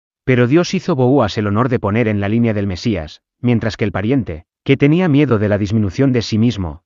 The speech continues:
y estropeando su herencia, tiene su nombre, la familia y la herencia olvidada. Versos trece a veintidós. Ruth dio a luz un hijo, a través del cual miles y miríadas nacieron de Dios,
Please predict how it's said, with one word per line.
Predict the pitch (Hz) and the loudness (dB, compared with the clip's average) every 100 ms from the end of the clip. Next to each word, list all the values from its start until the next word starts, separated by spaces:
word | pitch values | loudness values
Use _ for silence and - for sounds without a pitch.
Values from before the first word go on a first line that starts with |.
| - | -6
y | 123 | -4
estropeando | 113 117 107 123 165 | -2 -2 0 0 0
su | 165 123 | -2 0
herencia, | 110 117 - 78 78 _ _ - | 0 -2 -4 -12 -14 _ _ -2
tiene | 135 139 | 2 2
su | 127 110 | 2 0
nombre, | 110 95 78 73 _ - | 0 -2 -6 -12 _ -6
la | 120 | -4
familia | 107 113 131 160 175 | -2 0 2 2 2
y | 143 | 2
la | 113 | 2
herencia | 104 123 123 113 | 0 0 0 -2
olvidada. | 98 95 90 80 76 _ _ _ _ _ _ _ _ _ _ _ | -2 -2 -6 -8 -14 _ _ _ _ _ _ _ _ _ _ _
Versos | - 123 143 - 160 | -4 -2 -2 -2 -4
trece | - 139 - | 0 0 0
a | 113 | 2
veintidós. | 117 107 92 85 - - _ _ _ _ _ _ _ _ _ - | 2 0 -2 -6 -10 -20 _ _ _ _ _ _ _ _ _ -8
Ruth | 123 170 | 0 0
dio | 127 147 | 2 2
a | 165 | 4
luz | 147 135 | 2 2
un | 113 | 0
hijo, | 101 - 78 - _ _ | 0 -4 -10 -12 _ _
a | - | -4
través | 117 123 147 | 0 0 0
del | 147 147 | 0 -2
cual | - 147 | 2 2
miles | 120 139 120 - | 4 2 2 -2
y | 104 | -2
miríadas | 101 131 113 95 90 | 0 0 0 -2 -4
nacieron | 98 - 127 110 | -4 -2 0 0
de | 98 | -2
Dios, | 92 82 76 - | -6 -8 -12 -18